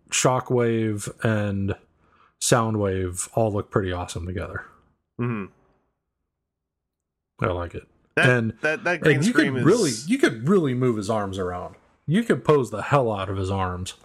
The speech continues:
Speaker 2: Oh, the posability on that toy in robot mode looks like, the fact that he's that frigging posable and also has that many moving transformation parts. Like, the engineering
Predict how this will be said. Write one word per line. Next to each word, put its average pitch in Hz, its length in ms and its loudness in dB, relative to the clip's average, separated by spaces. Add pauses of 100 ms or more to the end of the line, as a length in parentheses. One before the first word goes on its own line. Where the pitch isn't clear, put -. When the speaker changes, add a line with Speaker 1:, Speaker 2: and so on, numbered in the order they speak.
(100)
Speaker 2:
Oh, 208 120 4
the 202 100 0
posability 202 680 -2
on 151 100 -4
that 135 180 -2
toy 143 240 -2
in 127 100 -2
robot 127 360 -2
mode 113 220 -6
looks 123 260 -6
like, 135 240 -4
the 170 100 -4
fact 277 300 -2
that 196 80 -4
he's 151 440 -8
that 131 260 0
frigging 151 500 -6
posable 143 560 -2
and 151 260 -4
also 143 460 -4
has 143 240 -4
that 131 240 -2
many 147 180 -6
moving 131 320 -2
transformation 123 680 -6
parts. 226 480 -4 (680)
Like, 135 400 -2
the 139 400 -4
engineering 156 760 -4